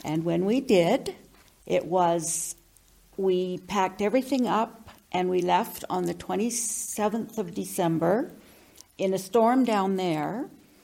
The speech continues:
And it took us a couple of days. One of the fellows that worked with Bob,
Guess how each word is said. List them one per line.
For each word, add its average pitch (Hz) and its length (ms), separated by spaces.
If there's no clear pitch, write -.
And 180 340
it - 180
took 269 200
us 294 180
a 254 40
couple 220 320
of 202 120
days. 147 420
One 180 200
of 196 240
the 170 80
fellows 180 640
that - 100
worked 220 340
with 185 220
Bob, 170 440